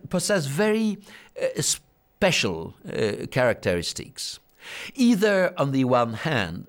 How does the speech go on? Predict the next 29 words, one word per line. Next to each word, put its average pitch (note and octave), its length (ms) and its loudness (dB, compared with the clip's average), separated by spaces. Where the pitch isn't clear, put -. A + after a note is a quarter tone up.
they B2 160 2
are C3 260 2
exclusively A#2+ 1000 -2
treaty-based, F#2 1080 -2
for - 200 -2
example, F#2+ 840 0
in F2+ 240 -4
the F2 80 -6
fields F#2 540 -4
of - 260 -6
mari-, G#2+ 680 2
ma-, G#2 200 -2
marine G#2 640 0
pollution, C#3 680 -2
activities A2 640 -2
in G#2 140 -2
outer A2+ 320 0
space, B2 500 0
or E2+ 80 -4
civil G#2+ 360 -4
nuclear G2 320 -2
activities, C#3+ 880 -2
or, F#3+ 420 4
on A#2+ 140 -2
the A2+ 140 0
other A#2 200 2
hand, D3+ 400 -2
they D3+ 200 4
result B2 640 2